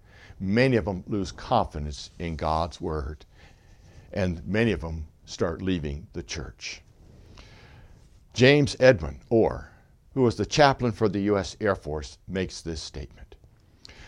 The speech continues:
"The problem of evil is one of the most crucial protests raised by unbelievers against the fact of God." And here's another quote from Ed Leroy Miller, author,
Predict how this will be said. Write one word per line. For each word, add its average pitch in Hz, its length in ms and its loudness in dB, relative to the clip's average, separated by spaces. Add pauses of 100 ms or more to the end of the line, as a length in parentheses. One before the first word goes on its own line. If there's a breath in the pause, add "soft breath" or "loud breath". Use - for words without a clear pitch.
"The - 100 2
problem 180 480 6
of 143 180 6
evil 95 460 4
is 104 180 0
one 110 140 6
of 101 80 4
the 95 60 2
most 95 400 2
crucial 151 480 2
protests 104 720 4
raised 104 460 4
by 101 180 6
unbelievers 92 680 2
against 90 560 -6
the 85 100 -10
fact - 500 -4
of 78 200 -12
God." - 460 -16 (840 soft breath)
And 98 100 -2
here's 131 220 6
another 139 300 8
quote 110 260 6
from 92 300 0
Ed 123 400 8
Leroy 113 540 4
Miller, 95 440 4 (540 soft breath)
author, 110 500 6